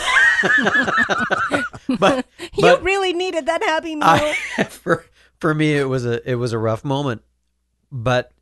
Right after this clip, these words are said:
Speaker 1: that was not the roughest moment of all. It was after, when, when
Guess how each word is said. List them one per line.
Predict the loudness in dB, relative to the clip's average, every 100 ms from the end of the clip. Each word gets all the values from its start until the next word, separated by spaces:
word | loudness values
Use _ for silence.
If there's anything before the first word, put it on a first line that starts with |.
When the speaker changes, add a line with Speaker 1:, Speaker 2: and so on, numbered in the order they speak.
| _
Speaker 1:
that | -6 0 0 0
was | -4
not | -2 -4 -4 -2
the | 0
roughest | 0 -2 -6 -10 -10
moment | -6 -4 -2 -6 -8 _
of | -4 -2
all. | -2 -2 -6 -10 _ _ _ _ _ _ _ _ _ _ _ _ _ _
It | -2 0
was | -2 -2 -2 -6 -8
after, | -8 -8 -14 -20 -20 _ _ _ _ -20 _ _ _ _ _ _ _ _ _
when, | -2 0 0 -2 -6 -10 _ _ _ _ _
when | -6 -2 0 0 -4 -6